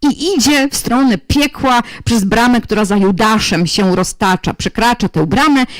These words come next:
i w piekle spotyka przeróżne, rozkładające się straszydła carów, cara Piotra Wielkiego, carycę Katarzynę, różnych cenzorów rosyjskich.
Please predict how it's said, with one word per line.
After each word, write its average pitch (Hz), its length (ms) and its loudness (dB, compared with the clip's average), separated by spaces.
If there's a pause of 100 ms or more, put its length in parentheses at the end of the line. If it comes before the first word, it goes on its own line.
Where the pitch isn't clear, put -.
(120)
i 240 80 0
w - 80 -6
piekle 277 300 0
spotyka - 420 -4
przeróżne, 233 760 2 (180)
rozkładające 233 1080 2
się 196 260 -2 (220)
straszydła 185 920 0 (220)
carów, 262 560 2 (320)
cara 196 240 -2
Piotra 240 420 0 (240)
Wielkiego, 240 720 0
carycę 190 460 -2
Katarzynę, 220 840 2 (200)
różnych 226 360 2
cenzorów 269 580 2
rosyjskich. 220 880 -2